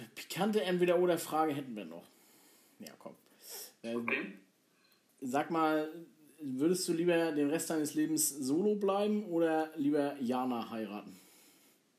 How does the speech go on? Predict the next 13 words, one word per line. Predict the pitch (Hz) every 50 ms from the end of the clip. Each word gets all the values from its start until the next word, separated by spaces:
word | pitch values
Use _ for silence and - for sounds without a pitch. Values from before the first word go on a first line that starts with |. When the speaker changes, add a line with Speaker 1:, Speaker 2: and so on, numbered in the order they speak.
| _ _ _ _ _ _ _ _ _ _ _ _ - - - - - - - - - _ _ _ _ _ _ - - - - - - -
Speaker 2:
Also | 135 123 117 123
was | 123 -
heißt | 139 139 139 -
der | 127 123
Rest | 143 147 - - - -
meines | 139 135 135 - - 190 180 185
Lebens? | - 247 - -
Also | - 175 - 190 - - - -
ich | 123 120 - -
bin, | 147 147 139 131 127
äh, | 131 123 117
glücklich | 123 135 135 - 131 123
vergeben. | - - - 117 127 151 156 127 123 - - -